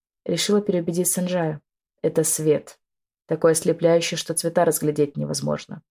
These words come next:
Но достаточно закрыть глаза, и в темноте поплывут радужные пятна. Я заулыбалась. Мне понравилось сравнение. Санджай же был серьёзен. Он смотрел на меня, а я, вдруг испугавшись, что выгляжу заплаканным чучелом, закрыла лицо ладонями.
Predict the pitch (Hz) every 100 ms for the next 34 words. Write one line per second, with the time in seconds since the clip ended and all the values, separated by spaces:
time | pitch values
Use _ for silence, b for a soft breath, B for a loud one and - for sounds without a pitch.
0 | _ _ - 180 175 175 175 180 170 170
1 | 170 170 170 165 165 165 180 180 _ _
2 | _ _ - 180 - 165 165 160 190 160
3 | 156 151 156 147 151 151 151 151 147 -
4 | - - _ _ _ _ _ - 202 208
5 | 208 208 196 180 151 - _ - 185 190
6 | 202 202 208 202 170 - - 165 165 156
7 | 147 147 _ _ _ - - 202 208 226
8 | 208 185 196 - 202 185 170 151 - -
9 | 208 208 214 208 220 208 170 156 147 160
10 | - 170 190 185 202 208 - 190 196 185
11 | 170 - 180 180 170 170 175 190 180 175
12 | 170 165 247 - 175 160 165 185 175 170
13 | 170 170 165 156 143 147